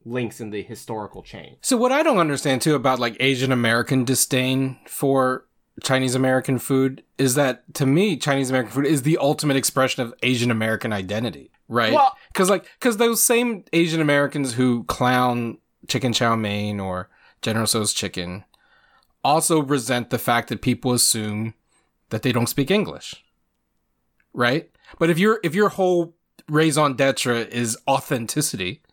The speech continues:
Speaker 2: you shouldn't be offended that people assume you speak Chinese, 'cause if you're gonna be the authentic Chinese person, <laughs> right? Like, that's just ki-, I mean, I'm being facetious, but not really. Like, I feel like that's, that's how they sound to me when you clown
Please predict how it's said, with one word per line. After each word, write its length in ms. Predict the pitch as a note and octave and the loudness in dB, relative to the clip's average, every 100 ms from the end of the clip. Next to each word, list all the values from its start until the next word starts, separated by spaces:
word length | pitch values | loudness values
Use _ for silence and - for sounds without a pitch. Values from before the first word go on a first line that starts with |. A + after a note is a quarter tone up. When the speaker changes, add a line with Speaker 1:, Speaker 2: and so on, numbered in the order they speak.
| _ _ | _ _
Speaker 2:
you 100 | G#3 | 2
shouldn't 300 | - C4+ A3+ | 4 2 4
be 100 | A3+ | 2
offended 480 | G#3 B3 B3 F#3 C#3 | 2 0 2 0 0
that 180 | C3 | -2
people 240 | - C3 C3 | 0 0 0
assume 280 | A#2+ B2+ A#2 | 2 2 0
you 100 | G#2+ | -2
speak 200 | B2 - | -4 0
Chinese, 220 | A#2+ B2 | 0 0
'cause 140 | C3+ | 2
if 80 | C#3+ | 2
you're 80 | G#3 | 2
gonna 160 | G#3+ | 2
be 80 | D#3+ | 0
the 160 | D3 D3 | 0 0
authentic 440 | C3 - D#3 C#3 | 0 -2 -6 -4
Chinese 360 | - B2+ C3 F#3+ | -2 0 0 -2
person, 420 | - F#2 - E3 - - - | -2 -4 -2 -6 -4 -10 -8
<laughs> 240 | - _ | -12 _
right? 300 | - E3 D#4+ - B3 | -2 -2 -2 -2 0
Like, 180 | A3 - - | 0 -4 -2
that's 220 | C#4 C4 | 0 0
just 200 | C#4 - | -4 -2
ki-, 80 | A#3+ | 0
I 140 | F3+ | 0
mean, 140 | F#3 F3 | 2 2
I'm 100 | E3 | 2
being 180 | F#3 | 0
facetious, 500 | E3 C#3 A#3+ B3 D3 | -2 -2 2 2 0
but 160 | C3 D#3+ | 0 0
not 200 | F#3+ D#3+ | 2 2
really. 300 | A3+ G3+ G#2+ | 2 0 0
Like, 180 | B2 B2+ | -4 0
I 100 | C3+ | 0
feel 160 | F#3+ | 2
like 120 | D#3+ C3 | 0 2
that's, 340 | D3+ - - - - - _ | 0 0 -4 -8 -20 -20 _
that's 160 | D#3+ - | -2 2
how 160 | F3 | 0
they 160 | D#3 D3 | 2 0
sound 420 | - D#3+ F#3 F#3 | 0 2 2 2
to 100 | - | -2
me 120 | B2 | -2
when 180 | A#2 B2 | 0 0
you 120 | A#2+ A#2 | 0 0
clown 460 | - B2 B2+ A#2 | 0 0 0 -2